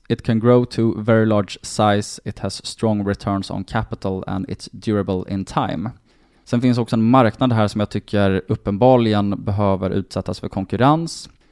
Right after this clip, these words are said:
Det är ett ungt, hungrigt och väldigt kompetent grundarteam som är in charge, och alla lever ju sin dröm och har betydande skin in the game.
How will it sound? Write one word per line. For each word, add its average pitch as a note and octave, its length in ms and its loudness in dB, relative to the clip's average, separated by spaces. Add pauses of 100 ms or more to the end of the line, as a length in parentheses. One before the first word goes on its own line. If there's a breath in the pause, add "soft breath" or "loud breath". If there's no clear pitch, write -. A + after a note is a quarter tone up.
(220 soft breath)
Det - 60 -4
är G#2 40 -2
ett - 140 -10
ungt, D#3 360 6
hungrigt B2+ 540 0
och A#2 140 -6
väldigt A2+ 240 -2
kompetent A2 580 -6
grundarteam A2+ 800 0
som A2+ 160 -4
är G#2 160 0
in G2+ 120 -4
charge, D3 640 -2
och - 340 -8
alla A2+ 180 -2
lever A2+ 280 0
ju A2 60 0
sin A2+ 200 0
dröm A#2 300 4
och A#2 80 2
har A2+ 100 2
betydande G#2+ 600 -2
skin - 280 -2
in G#2+ 80 2
the G#2 60 -2
game. B2 340 2